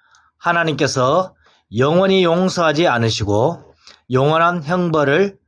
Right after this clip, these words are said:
내리고 있습니다. 마귀가 받은 영원한 형벌은 영적 어둠에 갇혀 영원히 고통받는 것입니다. 마귀에게 삼켜진 사람의 영혼이 영적 어둠에서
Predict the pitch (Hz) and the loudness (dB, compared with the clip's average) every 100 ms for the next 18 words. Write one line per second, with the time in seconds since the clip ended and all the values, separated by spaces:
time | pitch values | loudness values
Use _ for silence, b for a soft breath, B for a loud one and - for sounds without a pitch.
0 | _ _ _ - 139 139 127 147 170 139 | _ _ _ -6 0 2 2 2 0 -2
1 | 117 98 - - _ _ _ b b b | -2 -6 -8 -16 _ _ _ b b b
2 | b 127 139 170 185 165 151 147 147 151 | b -2 0 2 2 2 0 0 0 0
3 | 131 139 156 165 156 165 147 120 165 156 | 0 0 0 0 0 -2 0 0 0 -6
4 | - _ _ _ - 151 170 165 160 156 | -16 _ _ _ -2 -2 0 0 0 0
5 | 135 135 165 160 139 - 113 113 156 170 | 0 2 2 2 0 -2 0 2 0 -4
6 | B B B - 127 139 147 165 170 _ | B B B -4 0 2 2 0 -4 _
7 | _ _ 147 139 147 143 127 123 135 127 | _ _ -4 -2 0 0 0 0 0 0
8 | 117 101 90 - _ _ b b b b | -2 -4 -6 -14 _ _ b b b b
9 | b 120 131 160 180 175 170 180 196 156 | b -2 0 0 0 0 -2 -2 -2 0
10 | 131 151 170 b b b - 151 143 147 | 2 0 -4 b b b -8 -2 0 0
11 | 151 147 123 120 117 127 170 - _ _ | 0 2 2 0 0 0 -2 -8 _ _
12 | _ 120 147 180 - 160 160 139 135 170 | _ -4 -2 0 0 -2 -2 -2 0 2
13 | 165 156 151 185 165 | 0 0 0 0 -4